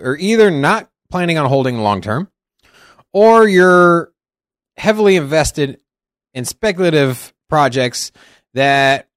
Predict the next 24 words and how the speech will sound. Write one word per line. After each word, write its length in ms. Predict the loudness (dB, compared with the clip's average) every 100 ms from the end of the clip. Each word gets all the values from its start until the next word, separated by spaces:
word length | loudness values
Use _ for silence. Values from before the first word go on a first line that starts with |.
| -12
maybe 920 | -6 -2 0 2 2 2 2 -2 _ -12
won't 320 | -4 -2 -2
come 180 | -4 -2
out 140 | -2
of 60 | -2
a 40 |
bear 200 | 0 -2
market. 320 | -2 -8 -14 _ _ _ _ -4
Let's 120 | -2
not 160 | -2 -2
kid 120 | -2
ourselves. 360 | -4 -6 -14
We 120 | -8 -6
are 180 | -6
in 60 | -8
a 40 |
bear 180 | -12 -16
market. 280 | -16 -18 -20 _ _ _ _ _ -6
Now, 500 | 0 2 2 0 -6 _ _ -6
when 260 | -2 0
does 180 | 0 -2
the 80 | -2
reversal 440 | -4 -4 -4 -4
happen? 420 | -4 -6 -6 -12